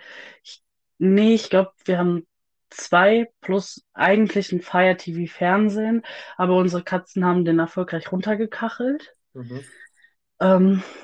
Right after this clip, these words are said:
Speaker 1: ich hab einen und für den Wohnzimmer haben wir quasi einen, äh, Stick und ich muss sagen,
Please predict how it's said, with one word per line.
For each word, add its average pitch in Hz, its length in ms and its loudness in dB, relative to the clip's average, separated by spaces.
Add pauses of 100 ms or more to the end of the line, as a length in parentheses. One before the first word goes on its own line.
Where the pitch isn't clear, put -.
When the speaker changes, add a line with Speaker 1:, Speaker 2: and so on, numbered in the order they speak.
(340)
Speaker 1:
ich 208 240 -2
hab 214 180 -6
einen 196 360 4
und 180 200 0
für 185 160 -2
den 175 220 2
Wohnzimmer 156 640 0
haben 151 200 0
wir 151 100 -4
quasi 147 400 0
einen, 147 280 -2
äh, 156 240 -4
Stick - 520 -8
und 170 180 -6
ich 160 140 -10
muss 165 160 -2
sagen, 185 500 0